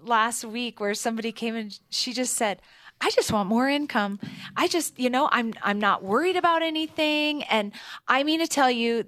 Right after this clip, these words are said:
this same gal, bless her heart, when we first met her before she became a client, she was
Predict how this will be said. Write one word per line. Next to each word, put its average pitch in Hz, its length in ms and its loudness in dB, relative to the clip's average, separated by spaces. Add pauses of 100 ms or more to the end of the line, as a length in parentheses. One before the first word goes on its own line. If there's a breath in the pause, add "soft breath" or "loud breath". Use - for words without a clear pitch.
this 247 200 4
same 262 400 0
gal, 214 480 2
bless 233 320 2
her 240 160 0
heart, 220 420 2
when 208 240 -2
we 214 140 -4
first - 520 2
met 233 260 2
her 240 140 0
before 233 440 2
she 247 160 -2
became 220 320 -4
a 208 40 -2
client, 214 460 0 (240 loud breath)
she 285 680 0
was 233 380 2